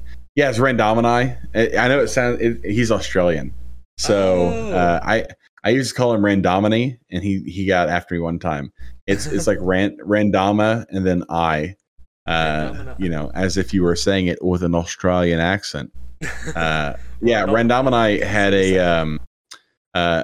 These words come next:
Speaker 1: I think that was one of the first articles that really kinda kicked off that, um, that idea that, like, an article doesn't just need to be, you know, item class or i-, item number, object class, but bang, bang, bang, bang. It could be all kinds of different things.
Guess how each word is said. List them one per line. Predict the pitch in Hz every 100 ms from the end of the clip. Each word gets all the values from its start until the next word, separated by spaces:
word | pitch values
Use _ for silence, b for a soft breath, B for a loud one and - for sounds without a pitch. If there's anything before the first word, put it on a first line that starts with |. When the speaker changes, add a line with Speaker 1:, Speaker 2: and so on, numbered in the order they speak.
| -
Speaker 1:
I | 110
think | 170 143
that | 135 135
was | 101
one | 113
of | 104
the | 95
first | 107 98
articles | 82 92 95 87
that | 78
really | 90
kinda | 85 92 87
kicked | - 95 -
off | 90 87
that, | - 80 82 - _ _ _ _ _ -
um, | 80 78 73 71 87 95 90
that | 92
idea | 87 85 85 85 90 92 92
that, | 80
like, | 82 82 -
an | 98 107
article | 139 127
doesn't | 113 98 92
just | 92 -
need | 92 82
to |
be, | 80 85 82 80 - _ _ _ -
you | 82
know, | 76 - -
item | 98 101 98
class | 95 92 87 87
or | - 85 -
i-, | 92 -
item | 69 82 107 107
number, | 95 90 90
object | 90 90 92
class, | - 85 87 - - -
but | 104 95
bang, | 98 101
bang, | 92 92
bang, | 87 87
bang. | 80 85 78 73 B B _
It | 117
could | 123 104
be | 107 101
all | 104 107 95 95
kinds | - - 117 151 131 95
of | 85
different | - 82
things. | 73 67 - -